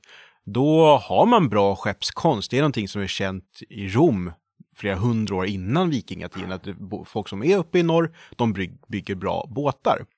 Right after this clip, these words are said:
Men det är inte segelbåtar, utan de ror man framåt och det verkar nästan vara någon så här slags paddelvariant nästan med åren.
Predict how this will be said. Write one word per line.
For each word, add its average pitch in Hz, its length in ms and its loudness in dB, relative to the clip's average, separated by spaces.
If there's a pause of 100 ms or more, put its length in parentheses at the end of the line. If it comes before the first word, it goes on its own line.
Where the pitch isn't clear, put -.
(720)
Men 120 340 4 (100)
det 120 120 0
är 143 40 4
inte 165 200 0
segelbåtar, 120 840 -2
utan 90 160 -6
de 123 220 2
ror 123 380 2
man 87 280 -2
framåt 90 560 -6
och 98 80 -2
det 98 60 -4
verkar 98 320 -6
nästan 98 320 -6
vara 90 140 -4
någon 90 180 -8
så - 100 -10
här 82 120 -10
slags - 460 -10 (560)
paddelvariant 101 1000 -4
nästan 98 340 -10
med 92 120 -12
åren. 85 380 -14